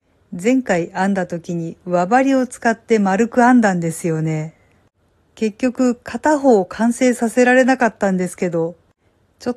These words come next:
と思い立って、そうだ、あれ完成させようって思って、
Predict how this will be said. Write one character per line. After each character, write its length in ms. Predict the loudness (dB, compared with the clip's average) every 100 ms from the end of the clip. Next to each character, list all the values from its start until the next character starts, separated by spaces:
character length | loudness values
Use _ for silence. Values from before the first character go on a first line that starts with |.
| _
と 240 | -4 -4 -2
思 300 | 0 0 0
い 40 |
立 140 | 0 -2
っ 80 |
て、 380 | -2 -2 -2 -2 _
そ 240 | -6 -2
う 60 | 0
だ、 220 | -2 -6 -4
あ 120 | -2
れ 140 | -2
完 300 | -2 -2 0
成 180 | 2 2
さ 160 | 0 -2
せ 160 | 2
よ 260 | 4 4 2
う 0 |
っ 20 |
て 260 | -2 0 2
思 220 | 2 0
っ 20 |
て、 340 | -6 -8 -8